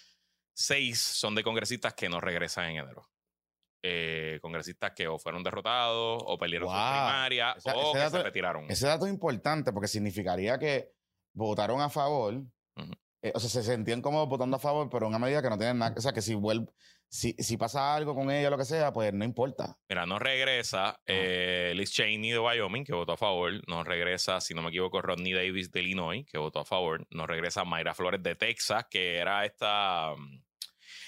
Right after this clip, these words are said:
Speaker 1: eh, congresista mexicoamericana que se fue como, se convirtió como un darling de maga porque ganó una elección especial, eh,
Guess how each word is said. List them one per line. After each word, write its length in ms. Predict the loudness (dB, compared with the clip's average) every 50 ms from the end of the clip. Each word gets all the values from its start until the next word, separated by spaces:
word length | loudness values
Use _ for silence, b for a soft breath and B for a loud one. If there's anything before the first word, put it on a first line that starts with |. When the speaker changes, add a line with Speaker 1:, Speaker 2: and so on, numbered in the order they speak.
| B -12 -6 -2
Speaker 1:
eh, 380 | 0 0 2 2 2 0 0 -2
congresista 720 | -2 -2 -2 -2 -2 -2 -4 -6 -4 -2 0 0 0 0
mexicoamericana 920 | -2 -2 -2 -2 -2 0 0 0 0 0 0 0 2 2 2 0 0 -2 -2
que 100 | -4 -4
se 160 | -4 -4 -6
fue 180 | -6 -6 -6 -6
como, 300 | -4 -4 -2 -2 -2 -2
se 100 | -2 -4
convirtió 320 | -4 -4 -6 -6 -6 -6
como 140 | -4 -4 -4 -4
un 120 | -2 0
darling 640 | 0 2 2 2 0 0 -2 -2 -4 -4 -6 -6 -4
de 340 | -2 -2 0 0 0 -2 -2
maga 360 | -2 0 0 2 2 2 0
porque 240 | -2 -4 -4 -4 -2
ganó 200 | -2 -2 -4 -2
una 100 | -2 -2
elección 260 | 0 0 0 -2 -2 -2
especial, 720 | -4 -4 -4 -4 -2 0 0 2 2 2 0 0 -2 -2 -2
eh, 880 | -2 0 0 0 -2 -2 -4 -4 -6 -6 -8 -8 -8 -10 -12 -14 -14